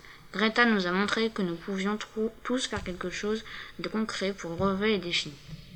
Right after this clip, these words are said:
même les plus difficiles. Comme elle le dit elle-même, on n'est jamais trop petit pour faire une différence. L'histoire de Greta,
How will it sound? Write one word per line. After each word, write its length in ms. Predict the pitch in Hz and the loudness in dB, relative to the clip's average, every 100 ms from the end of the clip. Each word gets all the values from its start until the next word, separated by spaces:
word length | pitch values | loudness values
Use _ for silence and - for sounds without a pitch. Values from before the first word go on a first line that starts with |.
| - - - - - | -16 -14 -14 -14 -6
même 300 | 185 240 247 | 4 6 8
les 80 | 208 | 6
plus 160 | 226 | 2
difficiles. 460 | 196 185 170 - 139 - - - - - - - - - | 2 2 0 -4 -10 -14 -20 -20 -20 -20 -20 -20 -20 -8
Comme 200 | - 233 | 0 4
elle 200 | 196 190 | 6 6
le 100 | 190 | 4
dit 160 | 185 202 | 2 4
elle-même, 460 | 190 170 160 180 190 - - - - - | 2 2 0 -2 -4 -8 -20 -20 -18 -8
on 40 | |
n'est 120 | 175 | -2
jamais 240 | 180 185 165 | 2 2 2
trop 200 | - 247 | 4 4
petit 300 | 220 - 202 | 2 -2 -4
pour 180 | 185 - | -6 -6
faire 320 | 190 190 - 165 | -4 -4 -6 -8
une 100 | 160 | -4
différence. 720 | 185 - 151 - - - - - - - - - - - - - - - - - - - | -2 -2 -4 -10 -12 -14 -14 -14 -16 -14 -10 -10 -10 -14 -18 -20 -20 -20 -20 -20 -12 -6
L'histoire 300 | 202 247 226 | 0 4 6
de 100 | 202 | 4
Greta, 500 | 196 202 208 208 | 2 2 4 4